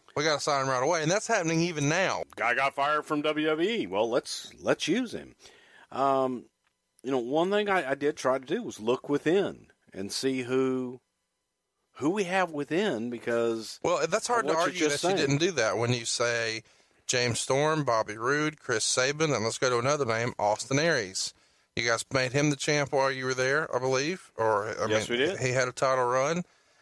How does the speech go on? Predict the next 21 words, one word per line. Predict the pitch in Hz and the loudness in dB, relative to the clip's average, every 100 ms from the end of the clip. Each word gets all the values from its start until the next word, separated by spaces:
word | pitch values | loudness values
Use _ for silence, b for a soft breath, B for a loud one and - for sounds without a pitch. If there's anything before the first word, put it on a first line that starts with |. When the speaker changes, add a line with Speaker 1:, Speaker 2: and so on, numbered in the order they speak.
| b | b
Speaker 1:
I'm | 127 | -6
curious, | - 190 180 170 151 - - - | -2 0 2 0 0 -2 -2 -2
uh, | 131 131 123 - | 0 2 0 -2
Austin | 135 160 - 151 | -2 -2 0 0
Aries | 160 151 135 | 2 0 -2
is | 127 | -4
a | |
guy | 123 131 127 | 0 0 2
who | 135 | 0
at | 117 | -2
times | - 139 139 135 | 0 0 0 0
has | 135 117 | -2 -2
a | |
reputation, | 117 123 123 - 131 - 143 | -2 -2 -4 -4 -2 0 -2
if | 123 - | -2 -6
you | 107 | -4
believe | 110 131 139 | 0 0 0
the | 127 | 0
rumors | 139 143 131 | 0 0 -2
and | 135 | -2
innuendo, | 139 131 143 123 127 | 0 0 0 0 -2